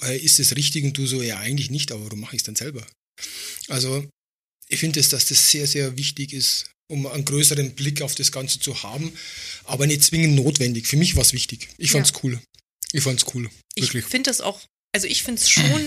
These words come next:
Speaker 1: <clears throat>
Speaker 3: wichtig, vielleicht nicht unbedingt für einen persönlich, nicht für jeden persönlich, aber grundsätzlich ist es wichtig, dass wir als erfahrene Tätowierer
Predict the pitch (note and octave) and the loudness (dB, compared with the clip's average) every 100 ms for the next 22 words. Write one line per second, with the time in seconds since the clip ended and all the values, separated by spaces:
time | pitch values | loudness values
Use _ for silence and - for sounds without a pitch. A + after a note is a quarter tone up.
0 | F#3+ - F3 F3+ C4+ - B3 C4 - - | -6 -12 -6 0 2 2 0 -2 -4 -16
1 | - - G#3 G3+ - C4 - A3+ A3+ A3+ | -12 -2 2 2 0 -2 -2 -2 -2 -4
2 | - - G3+ G3 G3 F#3 G3 F#3+ G3+ G3+ | -4 -2 0 -2 -6 -4 -4 -2 -2 0
3 | G#3+ F#3 F#3+ - G#3+ G#3+ F3+ C4 G#3+ - | 0 2 4 4 4 2 2 2 0 -2
4 | F#3 F3+ F#3 B3 G3 F#3 F#3+ - - F#3+ | -2 -2 -2 -2 0 0 0 -2 -2 -4
5 | - E3+ G#3+ - G#3 - F#3 - - - | -4 -4 -4 -2 -2 -2 0 0 0 -2
6 | F#3 G#3+ C4+ - F3+ - - - - - | 2 4 4 2 4 4 2 -2 -10 -6
7 | D#3 F3 B3 C#4+ C#4 C#4+ C4 - A#3+ A#3+ | -2 0 -2 -2 -2 -2 -4 -4 -10 -6
8 | B3 C4 C4+ D4 | -4 -2 -4 -6